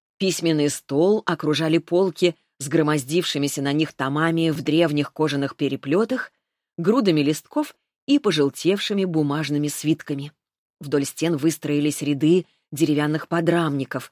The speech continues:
с рисунками и живописью. Их было так много, что они занимали половину площади кабинета. Ульбрихт разместил картины даже на потолке.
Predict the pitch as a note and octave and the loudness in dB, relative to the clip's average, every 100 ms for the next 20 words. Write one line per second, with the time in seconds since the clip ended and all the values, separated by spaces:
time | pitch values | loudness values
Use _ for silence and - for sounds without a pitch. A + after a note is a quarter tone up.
0 | _ _ - D#3+ D3+ D3+ E3 D#3+ D3+ E3 | _ _ -6 -2 -2 0 0 2 2 4
1 | D#3 F3+ C#3+ C#3 - - B2+ _ _ D3+ | 4 2 2 -4 -8 -10 -14 _ _ -8
2 | C#3+ C#3+ C#3+ D3 - C#3 D#3+ F#3 D3+ - | -4 -4 -4 -10 -8 -2 0 0 -2 -4
3 | - E3+ E3 F3 D#3+ D#3 E3+ E3+ D#3 E3+ | -4 0 2 2 2 0 2 2 4 2
4 | D3 C3+ E3+ G3 - C3+ D#3 D#3+ E3+ G3 | 4 2 2 2 0 0 2 0 0 0
5 | F#3 G3 D3 - C#3 _ _ _ _ _ | 0 2 0 -4 -16 _ _ _ _ _
6 | G3 A#3+ G#3+ A#3 A#3 - D3 D#3 E3+ - | 2 2 2 0 -2 -2 0 4 2 2
7 | E3 D#3 C#3+ - E3 F#3 D#3 D3+ D3 D3 | 0 2 0 0 0 0 0 0 -2 -2
8 | D3+ D3 C#3 C3 D#3 D#3 | -2 -2 -2 -2 0 -2